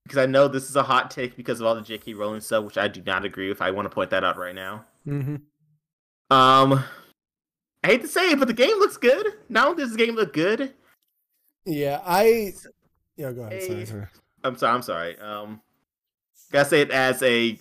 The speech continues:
Speaker 1: if you're the podcast listeners, it's gonna shock you, as a black man. Um, <laughs> seeing good hairstyles
Speaker 2: Mm-hmm.
Speaker 1: in a video game is amazing to me.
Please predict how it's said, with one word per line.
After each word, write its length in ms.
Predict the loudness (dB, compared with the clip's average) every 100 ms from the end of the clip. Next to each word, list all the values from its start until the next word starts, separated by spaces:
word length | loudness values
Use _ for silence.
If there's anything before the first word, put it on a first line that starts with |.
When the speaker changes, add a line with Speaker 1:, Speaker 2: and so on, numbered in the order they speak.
| _ -4
Speaker 1:
if 180 | -2 0
you're 120 | 0
the 100 | 2
podcast 280 | 2 2 0
listeners, 240 | -4 -8
it's 80 | -6
gonna 140 | -4 -2
shock 320 | 2 2 2
you, 160 | -8 -4
as 180 | -2
a 60 | 0
black 280 | 2 2 2
man. 440 | 0 2 -2 -8 -20 -20 _ _ 2
Um, 760 | 8 10 10 6 2 -8 -10 -16 _ _
<laughs> 240 | _ _ -6
seeing 540 | 0 2 2 0 -4 -8 -10 -10 0
good 260 | 4 4
hairstyles 1300 | 2 0 2 2 0 2 2 2 -2 -8 -12 -14 -14 _ _ _ _ _ _ -6
Speaker 2:
Mm-hmm. 200 | -2 -2 -6 _ _ _ _ 0
Speaker 1:
in 220 | 6 6 8
a 80 | 6
video 440 | 6 4 6 4
game 460 | 4 2 0 -6 -10 _ _ _ _ _ _ _ _ _ _ 0
is 160 | 4
amazing 480 | 4 4 4 2 0
to 140 | -8
me. 360 | -12 -14 -16